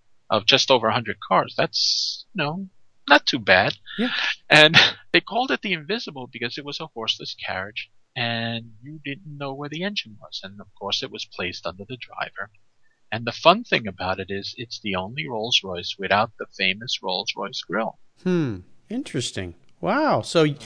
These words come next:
Speaker 2: so Reuben is a nineteen oh five Invisible.
Speaker 1: That's right.
Speaker 2: <laughs>
Speaker 1: And, and this gets even funnier because there are no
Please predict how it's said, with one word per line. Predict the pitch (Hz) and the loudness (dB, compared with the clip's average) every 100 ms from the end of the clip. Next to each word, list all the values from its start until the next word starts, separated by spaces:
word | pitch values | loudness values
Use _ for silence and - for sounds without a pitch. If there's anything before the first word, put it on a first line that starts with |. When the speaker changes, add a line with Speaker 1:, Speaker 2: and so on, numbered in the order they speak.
| - | -14
Speaker 2:
so | - 190 | 0 4
Reuben | 165 175 269 214 160 | 6 6 4 4 4
is | 156 131 | 4 2
a | |
nineteen | 131 143 190 196 180 170 | 2 2 0 2 2 2
oh | 160 | 0
five | - 151 151 | 2 2 2
Invisible. | 147 135 127 190 208 117 90 _ - - _ _ - - | 0 0 0 -2 -2 -4 -6 _ -20 -20 _ _ -20 -2
Speaker 1:
That's | 110 107 - | 2 4 4
right. | 120 160 - - - | 4 4 0 -8 4
Speaker 2:
<laughs> | 175 - 180 | 4 6 8
Speaker 1:
And, | 151 151 - - _ _ | 8 6 0 -6 _ _
and | 143 | 6
this | 147 202 | 8 6
gets | - 165 - | 8 6 6
even | 185 156 | -2 -4
funnier | 120 185 214 131 | -2 -2 0 -4
because | 107 117 107 | -2 -2 -2
there | 120 | -4
are | |
no | 120 135 165 | -4 -4 -4